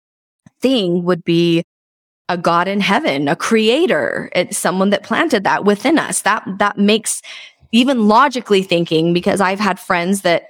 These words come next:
that have said, "How can you logically believe that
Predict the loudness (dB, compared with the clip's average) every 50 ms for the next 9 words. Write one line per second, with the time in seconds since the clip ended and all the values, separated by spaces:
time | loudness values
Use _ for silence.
0 | -14 -6 -4 -4 -2 -2 -2 -4 -4 -2 -2 0 0 0 -2 -4 -6 -6 -4 -2
1 | 0 0 0 2 2 4 4 4 4 2 0 -2 -4 -4 -2 2 2 4 4 4
2 | 2 2 0 -2 -2 0 0 0 0 0 0 0 0 2 0 0 0 -2 -4 -6
3 | -10 -14 _ _ _ _ _ _ _ _ _ _ _ _ _ -6 -2 0 0 0
4 | 0